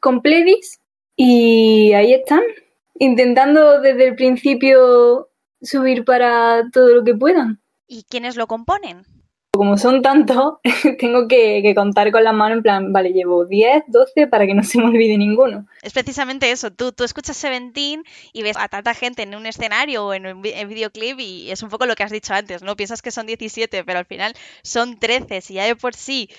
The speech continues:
Speaker 2: cuando son bastantes, más de cuatro, cinco, seis, ya te empiezas a perder, con trece yo creo que ya complicado. Aunque bueno, yo confío en que tú eres aquí la experta, que eres súper fan de ellos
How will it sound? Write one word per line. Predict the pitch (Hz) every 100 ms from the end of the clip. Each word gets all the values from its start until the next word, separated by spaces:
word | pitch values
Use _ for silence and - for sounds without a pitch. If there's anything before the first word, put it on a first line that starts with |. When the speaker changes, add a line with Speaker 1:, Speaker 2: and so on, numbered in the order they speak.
| _ -
Speaker 2:
cuando | 160 160 170
son | 190 196 226 226 233 233 220 131 190
bastantes, | 220 - 233 233 214 175 170
más | 185 196
de | 208
cuatro, | 202 208 214 202
cinco, | - 214 208
seis, | 208 233 208
ya | 190
te | 220
empiezas | 214 220 220
a | 214
perder, | 214 190 208 262 -
con | 208 196 185
trece | 214 233 - 294 339 233
yo | 214
creo | 208 233
que | 262 220
ya | 190
complicado. | 277 277 247 190 202 214 185 - - -
Aunque | 233 220
bueno, | 233 220 185
yo | 180 220
confío | 233 269 - 247
en |
que | 254 220
tú | 240
eres | 240
aquí | 247 233
la | 214
experta, | - - 208 269
que | 240
eres | 220
súper | 247 214 202
fan | 208 202 196
de | 190
ellos | 196 254 370 _